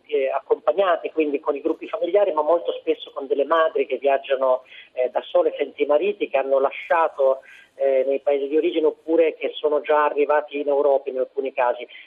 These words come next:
Ma ci sono anche proprio all'interno del centro di Moria, che il Papa visiterà domani, eh, circa duecento minori non accompagnati, sono adolescenti anche giovanissimi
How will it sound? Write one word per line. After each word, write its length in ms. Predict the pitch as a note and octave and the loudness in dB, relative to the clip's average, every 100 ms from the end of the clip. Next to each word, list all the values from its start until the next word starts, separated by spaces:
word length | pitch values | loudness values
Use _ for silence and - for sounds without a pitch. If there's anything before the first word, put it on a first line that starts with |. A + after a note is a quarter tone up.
| _ | _
Ma 160 | D#3+ F#3 | -4 -4
ci 140 | - | -6
sono 300 | - G3 G3 | 0 2 4
anche 640 | F3 F#3 F3+ - F#3+ F#3+ - | 2 2 0 2 2 2 0
proprio 600 | D#3 F#3 F#3 D#3 D3+ C#3+ | 2 4 2 0 0 0
all'interno 880 | C#3+ C3+ D3+ D3 F3+ F3+ D3+ C#3 C3+ | -2 -2 -6 0 2 4 2 0 0
del 180 | C3+ | 0
centro 340 | C3+ E3 D#3 C#3 | -2 -4 -4 -6
di 120 | C3+ | -4
Moria, 600 | D3+ F#3 F3 C#3+ B2+ A#2+ - | 2 4 4 2 0 -2 -2
che 80 | |
il 120 | C3 B2 | -6 -2
Papa 280 | E3 E3 A#2+ | -2 -2 -4
visiterà 460 | B2+ C3 C#3+ C#3 | -6 -6 0 2
domani, 560 | C#3+ D3 D#3+ D#3+ D#3+ D#3+ - _ - - | 2 2 2 0 0 -4 -8 _ -20 -8
eh, 440 | D3 D3+ D3+ D3 C#3+ - | 2 4 6 4 2 0
circa 300 | F3 D#3+ D#3 | 0 2 0
duecento 720 | D3 D#3 D#3 F3 E3+ E3+ D#3+ | 2 0 2 0 0 2 0
minori 400 | D#3 D#3+ E3+ E3 | 2 4 4 4
non 140 | E3 | 2
accompagnati, 840 | D#3 - D#3 C#3 D3 C#3 C3 B2 - | 0 -2 -6 -4 -4 0 0 -2 -6
sono 180 | D3 | -4
adolescenti 640 | C#3 C#3+ D3 - D#3+ D3+ D3 | 0 2 0 0 -2 0 0
anche 320 | D3+ D3+ C#3 | 0 0 -2
giovanissimi 880 | - C#3 D3+ E3 D3+ - F3 E3+ E3 | -2 2 2 0 -4 -4 0 2 0